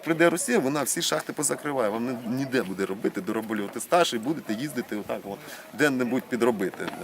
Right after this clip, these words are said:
де кому города скопати. Бо в нашому місті було, е, сім шахт, наразі залишилося фактично дві. І одна так, шахта турецька, вона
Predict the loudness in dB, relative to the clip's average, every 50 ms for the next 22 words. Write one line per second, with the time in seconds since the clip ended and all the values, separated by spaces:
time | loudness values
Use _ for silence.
0 | -10 -6 -6 -6 -4 -2 -2 -2 -2 0 0 0 0 -2 -2 -6 -8 -10 -10 -6
1 | -6 -6 -6 -6 -10 -6 -2 0 4 6 4 4 4 0 -2 0 0 0 -2 -2
2 | -4 -4 -2 0 0 0 -2 -4 -12 -16 -14 -14 -16 -16 -12 -2 2 2 4 4
3 | 2 0 0 -2 -2 -2 -2 -2 -2 -2 -2 -2 -2 -2 0 2 4 4 2 2
4 | -2 -4 -2 2 4 4 4 4 2 -2 -2 0 0 0 0 0 0 0 0 0
5 | -2 -2 -2 -2 -2 2 4 4 4 4 2 -4 -6 -8 -10 -16 -18 -16 -6 2
6 | 4 4 4 4 0 -2 -8 -18 -20 -20 -18 -18 -18 -18 -18 -18 -16 -16 -14 -12
7 | -10 -12 -12 -8 -2 0 0 2 2 4 4 4 4 2 0 -2 -4 -4 -8 -2
8 | 2 2 2 2 0 -2 0 2 2 2 2 0 -4 -6 -6 -6